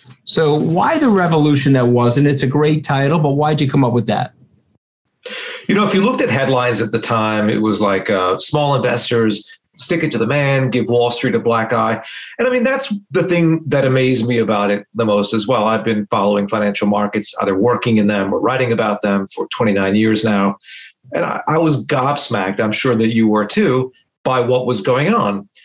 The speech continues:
Speaker 2: Because a-, as you know, you couldn't have two or three hedge funds do what all these hundreds of thousands and even millions of people did, which is to gang up, sneak up on some of the, the smartest money managers in the world and ambush them.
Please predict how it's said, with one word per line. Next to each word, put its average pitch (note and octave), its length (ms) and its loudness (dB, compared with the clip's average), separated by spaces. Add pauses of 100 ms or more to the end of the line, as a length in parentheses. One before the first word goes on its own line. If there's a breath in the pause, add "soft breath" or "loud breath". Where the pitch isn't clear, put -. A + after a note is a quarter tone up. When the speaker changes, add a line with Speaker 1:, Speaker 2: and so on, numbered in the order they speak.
(300 soft breath)
Speaker 2:
Because F3 260 0
a-, F3+ 180 0
as G3 180 2
you F#3+ 80 2
know, F3+ 460 2
you D#3 240 -2 (100)
couldn't G3+ 280 0
have C#3 500 -2 (340)
two F#3+ 240 2
or D#3 60 2
three D3 280 2
hedge B2 280 -2
funds G2+ 560 -4 (420)
do B2 260 4
what A2+ 380 2 (600)
all B2+ 260 2
these G#2 520 0 (340)
hundreds B2 400 0
of A2 80 0
thousands G2 540 0
and G2+ 200 -2
even G#2 240 2
millions G2 360 2
of G#2+ 100 -2
people A2 280 0
did, F#3+ 360 0 (360 loud breath)
which D3 180 2
is C3+ 120 0
to A2 200 -2
gang C3+ 360 0
up, A2+ 240 0
sneak C#3 440 0
up A2 300 -2 (240)
on A2 140 -2
some B2 160 0
of A2+ 80 2
the, G#2+ 260 0
the G#2+ 60 -2
smartest B2 520 0
money A2+ 180 0
managers G2+ 400 0
in A2+ 60 -2
the A2+ 80 2
world B2+ 340 2
and A2+ 100 0
ambush F#3+ 460 0
them. - 260 -8